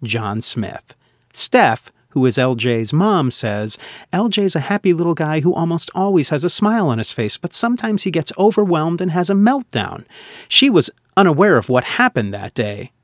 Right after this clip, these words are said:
until she saw the picture that Amber McInnes, who's a student aide,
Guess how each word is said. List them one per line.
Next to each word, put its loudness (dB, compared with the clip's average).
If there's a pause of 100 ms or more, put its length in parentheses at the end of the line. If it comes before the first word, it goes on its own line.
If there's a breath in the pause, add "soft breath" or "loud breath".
(120)
until 0
she -2
saw -2
the -2
picture -2
that -4
Amber -2
McInnes, -4
who's -2
a -4
student 0
aide, -2